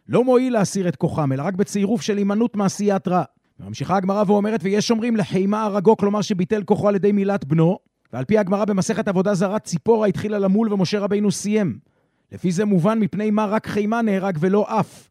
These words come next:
מכיוון שציפורה התחילה במילה, ומכיוון שמילה באישה פסולה, לא הצליחה להרוג את אף.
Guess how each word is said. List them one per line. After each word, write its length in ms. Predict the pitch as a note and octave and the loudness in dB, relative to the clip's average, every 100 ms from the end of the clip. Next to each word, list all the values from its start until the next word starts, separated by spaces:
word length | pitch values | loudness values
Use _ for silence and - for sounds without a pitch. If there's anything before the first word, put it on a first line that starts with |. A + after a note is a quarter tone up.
| _ _ _ _ _ | _ _ _ _ _
מכיוון 420 | B2+ - C#3+ F#3+ | -10 -4 0 0
שציפורה 500 | G#3 E3+ - E3 G#3+ | 0 -4 -4 0 0
התחילה 300 | G#3+ - G#3+ | 0 -2 -4
במילה, 360 | G3 G3+ G3+ G#3+ | -2 0 0 0
ומכיוון 420 | F#3+ F3+ F#3 F3 G3+ | 0 0 0 -2 -2
שמילה 360 | G3 F#3+ G3 | 0 0 -2
באישה 420 | F3+ F3+ D3+ G#3+ | 0 0 0 -4
פסולה, 560 | G3 - F3+ F3+ B3+ G3 - _ _ _ _ _ | -4 -4 0 2 2 -2 -6 _ _ _ _ _
לא 120 | C#3+ | 2
הצליחה 380 | G#3+ - A3 G3+ | 2 2 -2 0
להרוג 380 | G3 G3 F#3 F3+ | 0 2 2 0
את 120 | F3+ | -2
אף. 420 | - D#3 - _ | -2 -4 -4 _